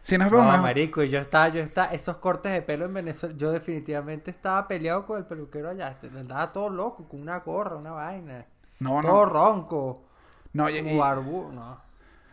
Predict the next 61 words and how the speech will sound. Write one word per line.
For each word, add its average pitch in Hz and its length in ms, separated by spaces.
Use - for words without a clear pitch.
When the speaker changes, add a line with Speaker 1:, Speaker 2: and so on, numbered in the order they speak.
Speaker 1:
no, 196 160
y 190 40
sí 202 160
se 226 100
nota, 220 440
a, - 40
o 143 40
sea, 151 260
a, 139 300
aquí 147 200
lo 156 100
voy 185 80
a - 20
decir 170 260
y 180 60
que 160 100
no 123 100
se 165 100
entienda 170 340
mal 160 200
tampoco, - 460
pero 156 260
sí - 140
estabas 180 280
en 190 60
el 156 80
estado 143 260
de 156 40
que 170 100
ya 127 100
te 143 100
querías 120 240
ir 131 60
del 135 120
país. 104 260
Speaker 2:
Ya - 80
estaba 104 240
en 107 80
el 104 80
estado 98 340
que 110 100
me 104 160
quería 95 280
ir 104 80
del 101 140
país. - 260
Speaker 1:
Y 151 80
se, 151 480
y 156 80
se 160 160
nota, 175 280
se 160 140
nota, 151 240
se 156 140
nota 151 180
en 170 60
el 190 80
estado 147 260
cuando 175 180
uno 143 120
ya, 170 640